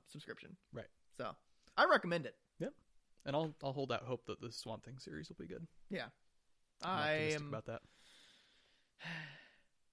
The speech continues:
Speaker 1: They seem to be able to do horror pretty well.
Speaker 2: Mm-hmm.
Speaker 1: So if they just stick to the horror aspect of
Speaker 2: Yeah.
Speaker 1: Thwomp Thing,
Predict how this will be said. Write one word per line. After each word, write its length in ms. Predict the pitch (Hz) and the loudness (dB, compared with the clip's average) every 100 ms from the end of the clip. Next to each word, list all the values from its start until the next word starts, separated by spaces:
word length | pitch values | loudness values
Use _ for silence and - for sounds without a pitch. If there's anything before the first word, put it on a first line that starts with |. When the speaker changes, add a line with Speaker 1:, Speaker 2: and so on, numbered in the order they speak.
| _ | _
Speaker 1:
They 200 | 175 208 | 4 6
seem 420 | 208 285 339 370 | 6 0 0 0
to 100 | 320 | -2
be 180 | 247 240 | 2 6
able 200 | 247 247 | 6 6
to 80 | 220 | 4
do 280 | 190 214 214 160 | 4 4 4 4
horror 460 | 190 196 185 175 170 | 6 8 8 6 2
pretty 320 | - 170 156 | -2 0 0
well. 400 | 139 120 95 - - - | 0 -2 -6 -14 -18 -6
Speaker 2:
Mm-hmm. 220 | 123 123 120 - - - - _ _ _ _ - _ _ | -2 -2 -2 -6 -10 -16 -20 _ _ _ _ -20 _ _
Speaker 1:
So 120 | - 156 | -2 -2
if 120 | 151 | 6
they 160 | 208 247 | 6 8
just 220 | 240 - | 4 2
stick 280 | - 220 - | 2 2 2
to 100 | 208 | 4
the 100 | 190 | 4
horror 400 | 165 180 175 156 | 6 6 8 6
aspect 520 | 151 147 - 151 - | 4 2 2 0 2
of 160 | 147 131 | -2 0
Speaker 2:
Yeah. 120 | 110 104 117 - - - - - | -2 -4 -12 -20 -20 -20 -20 -4
Speaker 1:
Thwomp 240 | 170 151 151 | 0 0 0
Thing, 200 | 147 | -2